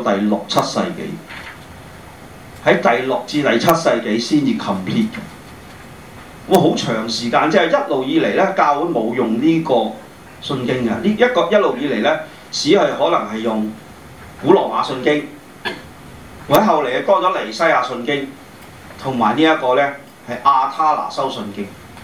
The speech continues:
尼西亞信經同亞他拿修信經喺第三同第四紀，第三世紀同第四個世紀，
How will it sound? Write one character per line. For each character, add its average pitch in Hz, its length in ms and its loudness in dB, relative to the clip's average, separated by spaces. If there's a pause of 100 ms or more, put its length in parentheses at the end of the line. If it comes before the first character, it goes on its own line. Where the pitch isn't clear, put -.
(1400)
尼 160 160 8
西 220 120 0
亞 262 160 6
信 208 200 -2
經 226 180 0
同 170 140 -2
亞 - 240 4
他 226 100 4
拿 - 160 0
修 196 160 2
信 156 220 -4
經 170 260 0 (320)
喺 156 160 4
第 127 160 0
三 160 300 2
同 110 140 -10
第 117 160 -2
四 139 120 -6
紀， 117 360 -2 (240)
第 120 160 2
三 156 340 2
世 - 100 -6 (160)
紀 120 240 -6 (480)
同 110 160 -4
第 117 200 0
四 - 340 -6 (200)
個 123 100 -2
世 117 100 0
紀， 110 300 -2